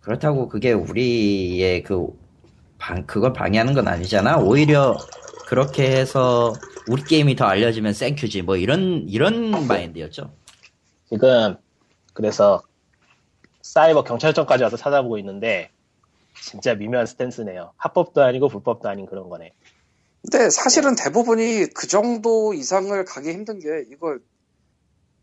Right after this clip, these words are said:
Speaker 3: 이게 뭐 합법입니다, 불법입니다 도대체 누가 나서서 얘기를 할 거예요?
Speaker 2: 그러니까 이게 되게 웃기는 상황이다. <laughs> 게임 회사에서는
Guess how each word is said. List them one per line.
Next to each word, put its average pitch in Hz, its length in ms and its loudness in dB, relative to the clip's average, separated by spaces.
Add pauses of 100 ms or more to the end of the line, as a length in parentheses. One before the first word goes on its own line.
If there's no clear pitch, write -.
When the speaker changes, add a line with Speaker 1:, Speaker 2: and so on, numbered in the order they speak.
(220)
Speaker 3:
이게 180 320 0
뭐 156 340 -6 (400)
합법입니다, 233 640 -2
불법입니다 185 580 -2
도대체 185 300 -6
누가 151 280 0
나서서 208 360 0
얘기를 120 200 -16
할 - 100 -20
거예요? - 140 -20 (720)
Speaker 2:
그러니까 120 240 -6
이게 98 340 -4 (120)
되게 120 240 -4
웃기는 117 280 -6
상황이다. - 640 -8 (140)
<laughs> - 140 -20
게임 185 240 6
회사에서는 170 1000 2